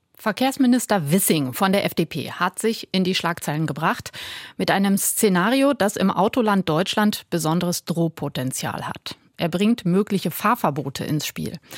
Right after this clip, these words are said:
weil mit den bisher geltenden Regeln der Verkehrsbereich die Klimaziele deutlich verfehlt. In einem Brief an die Vorsitzenden der Ampelfraktionen, über den als erstes die Bild-Zeitung berichtet hat, schreibt er,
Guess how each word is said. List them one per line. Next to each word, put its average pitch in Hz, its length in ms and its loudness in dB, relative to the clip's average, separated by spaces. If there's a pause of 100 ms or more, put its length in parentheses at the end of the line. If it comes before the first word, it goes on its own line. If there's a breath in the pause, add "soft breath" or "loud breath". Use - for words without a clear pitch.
(360 loud breath)
weil 208 380 2
mit 220 200 2
den 214 240 4
bisher 226 320 0
geltenden 202 460 2
Regeln 240 580 4 (100)
der 165 140 0
Verkehrsbereich 175 720 0
die 170 100 0
Klimaziele 208 640 4
deutlich 165 480 0
verfehlt. - 560 -6 (580 loud breath)
In 180 140 2
einem 165 200 2
Brief 226 360 4
an 170 180 0
die 165 300 0
Vorsitzenden 175 680 0
der 160 140 0
Ampelfraktionen, 196 840 0
über 170 180 -2
den 170 240 -2
als - 180 -4
erstes - 380 -4
die 165 100 -4
Bild-Zeitung 226 540 2
berichtet 185 420 0
hat, 214 200 0
schreibt - 320 0
er, 262 180 4